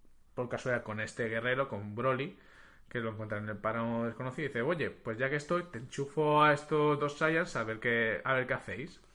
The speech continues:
a Goku y Vegeta", y lo lleva a la Tierra para se-, que se den de hostias.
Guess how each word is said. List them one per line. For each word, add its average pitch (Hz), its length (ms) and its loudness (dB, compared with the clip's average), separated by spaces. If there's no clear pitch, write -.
a 117 100 0
Goku 117 240 -2
y 117 40 0
Vegeta", 110 500 -4
y 117 80 -4
lo 110 100 -2
lleva 107 220 0
a 110 40 -2
la 117 140 0
Tierra 139 300 2
para 107 420 2
se-, - 220 -6
que 113 120 -4
se 110 200 -4
den 104 180 -4
de 98 80 -2
hostias. - 460 -8